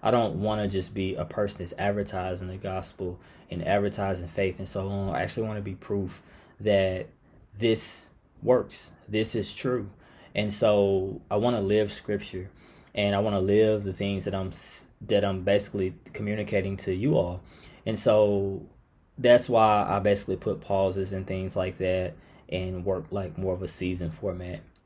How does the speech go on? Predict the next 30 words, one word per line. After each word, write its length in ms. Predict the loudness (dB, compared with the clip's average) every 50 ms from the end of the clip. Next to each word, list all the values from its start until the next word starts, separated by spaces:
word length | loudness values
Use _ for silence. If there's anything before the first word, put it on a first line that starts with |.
| _ _ _ _ _ _ _ _ _ _ _ _ -8
and 160 | -6 -6 -4
stuff 280 | -2 0 0 0 0 0
like 180 | 0 0 0
that. 160 | 0 -2 0
So, 440 | 2 4 6 8 8 6 6 4 -2 -6 -20 -20 -20 -20 -20 -20 -12 -4
uh, 240 | -2 0 0 0 4
this 280 | 8 10 10 10 10
episode, 580 | 8 8 8 6 2 2 6 8 8 8 8 8
like 180 | 6 4 2 2
I 40 |
say, 440 | 0 0 2 4 4 4 4 2 0 -2 -8 -10 -6
you 140 | -4 -4 -2
know, 300 | -2 -2 -4 -4 -4 0
it's 400 | 0 0 2 2 0 -2 -4 -4 -4 -2
episode 500 | -2 0 0 2 4 6 6 6 6 4
fifteen. 680 | 0 -2 -2 -2 -4 -4 -4 -2 -2 -4 -4 -6 -6 -10 -14 -20 -20 -20 -20 -20 -20 -20 -20 -14 -6
It's 220 | -2 -2 -2 -2 -2
the 120 | -2 2
last 360 | 4 6 6 6 6 4 0
one, 480 | -2 -2 -2 -2 -2 -4 -6 -8 -10 -10
and 540 | -6 -4 -2 -2 0 -2 -2 -2 -4 -6 -6 -10 -12 -20 -20 _ _
we're 100 | -8 -8
calling 320 | -6 -2 0 2 2 2 0
it 120 | 0 2
leadership. 520 | 2 2 2 2 0 -4 -6 -12 -14 -14 -16 -18 -20 _ _ -20 -20 -20 -20 -20 -16 _ -2
And 560 | 0 2 2 2 2 0 0 -2 -4 -6 -2
leadership 580 | 2 6 8 8 8 8 6 6 4 2 2 2
is 140 | 0 -2 -2
a 100 | -2 -2
very 720 | -2 0 2 4 4 4 4 4 4 2 0 -2 -6